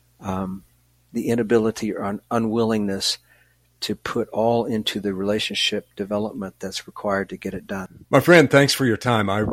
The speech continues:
Speaker 2: I've enjoyed this, uh, uh, a bunch. I hope, um, I hope it hasn't been too much work for you.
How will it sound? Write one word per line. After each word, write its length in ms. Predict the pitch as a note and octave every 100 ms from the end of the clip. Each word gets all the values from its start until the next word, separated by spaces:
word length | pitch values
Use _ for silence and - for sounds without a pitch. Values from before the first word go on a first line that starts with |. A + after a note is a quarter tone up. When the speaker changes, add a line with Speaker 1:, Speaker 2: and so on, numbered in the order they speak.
| -
Speaker 2:
I've 200 | A#2 G#2+
enjoyed 420 | G2+ F#2+ G#2 G2+
this, 300 | F#2+ F#2+ -
uh, 400 | G2 F#2+ F#2 E2+ - -
uh, 40 | G#2
a 320 | F#2+ G#2 G#2
bunch. 360 | F2 G#2 A2+ G2
I 100 | F2
hope, 380 | F#2+ - -
um, 320 | F#2 F2 D#2+ D#2 _
I 80 | F2
hope 240 | E2+ F2+
it 80 | -
hasn't 360 | F#2 F2+ E2+ E2
been 160 | E2+
too 180 | - G#2
much 320 | F#2 F2 -
work 340 | F2+ F#2 F2+ -
for 140 | F2+
you. 220 | F2+ G2